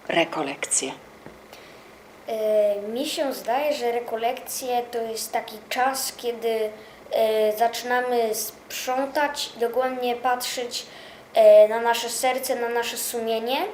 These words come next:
Speaker 2: ale również staramy się wdrożyć ż-, w życie pewne dobre nawyki, takie jak modlitwa, e, właśnie taki rachunek sumienia, e, każdego wieczoru,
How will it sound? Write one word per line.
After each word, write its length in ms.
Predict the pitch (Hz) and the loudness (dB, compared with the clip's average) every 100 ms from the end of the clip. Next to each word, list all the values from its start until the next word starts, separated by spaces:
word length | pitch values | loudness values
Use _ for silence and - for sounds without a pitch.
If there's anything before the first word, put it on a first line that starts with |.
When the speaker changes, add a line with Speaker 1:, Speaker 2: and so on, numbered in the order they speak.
| - - - - - - | -12 -18 -18 -18 -8 4
Speaker 2:
ale 460 | 233 254 254 254 262 - - - - - - - 233 | 6 8 6 4 2 -6 -16 -20 -20 -20 -20 -6 -4
również 360 | 247 269 262 269 | -2 2 2 2
staramy 460 | - 254 254 262 | 4 6 6 2
się 180 | 262 247 | 0 -4
wdrożyć 440 | 214 240 247 247 220 | 0 4 4 2 -8
ż-, 300 | 214 208 214 262 202 | -10 -10 -10 -12 -12
w 40 | |
życie 380 | 208 240 240 254 | -10 -8 -6 -4
pewne 380 | 247 233 233 226 | -2 -2 0 2
dobre 380 | 233 247 233 226 | 2 2 4 2
nawyki, 440 | 208 202 247 - | 0 -2 -6 -2
takie 240 | 226 220 233 | -2 0 -2
jak 200 | 220 220 | -4 -6
modlitwa, 840 | 220 214 240 262 - 285 262 254 254 - - - - - - | -8 -8 -8 -8 -6 0 2 2 -2 -10 -18 -20 -18 -4 2
e, 640 | 220 220 220 214 214 214 214 - - | 2 4 2 4 4 2 -2 -14 -8
właśnie 580 | 220 220 226 220 208 202 202 | -4 -4 -4 -4 -2 -2 -2
taki 500 | 214 214 - 220 214 | -2 -4 -6 -2 0
rachunek 480 | 220 220 269 247 240 | 0 0 -2 0 -2
sumienia, 640 | - 240 240 240 233 220 220 - - - - | -6 -4 -2 -2 -2 -4 -6 -12 -18 -20 -8
e, 320 | - 220 214 214 | 0 6 8 8
każdego 480 | 226 220 233 220 | 2 2 0 0
wieczoru, 680 | 220 214 - 254 262 262 262 | -2 -4 2 4 6 4 2